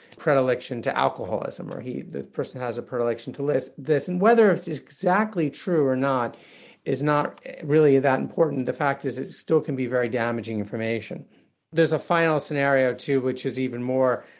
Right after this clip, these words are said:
far-fetched, but I'll, I'll just say it because it, it gives you a sense of the bizarre things that people think about in this. If someone got a bit of your, uh, genomic information,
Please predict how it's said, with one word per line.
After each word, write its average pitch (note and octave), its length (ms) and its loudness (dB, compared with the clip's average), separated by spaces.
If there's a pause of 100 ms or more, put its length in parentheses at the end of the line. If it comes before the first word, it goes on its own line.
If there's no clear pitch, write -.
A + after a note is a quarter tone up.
(160)
far-fetched, D3 800 2
but C#3+ 100 -4
I'll, C3+ 240 4
I'll B2+ 280 -2
just C3 240 -6
say C#3 180 0
it B2 140 -2
because B2 240 -10
it, C3 200 -10
it - 440 -10
gives C3+ 200 0
you C3 60 0
a B2 60 2
sense B2 320 -4
of A2+ 60 -16
the A#2+ 80 -4
bizarre A#2+ 380 0
things A2+ 300 -8
that A#2 180 -8
people A#2 240 -10
think A#2+ 240 -10
about A2+ 320 0
in G#2 140 -6
this. G#2 220 -8 (480)
If B2+ 100 -6
someone D#3 340 0
got C#3+ 540 0
a A#2 100 -4
bit B2+ 200 -2
of A2+ 100 -6
your, A2+ 400 -2
uh, A2+ 200 -2
genomic A#2+ 460 -6
information, E3 720 -2